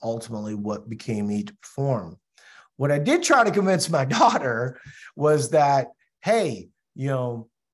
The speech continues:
um, more people need to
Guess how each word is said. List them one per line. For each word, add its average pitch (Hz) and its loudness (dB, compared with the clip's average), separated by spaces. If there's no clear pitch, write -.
um, 123 -6
more 165 0
people 143 -2
need 147 -4
to 117 -4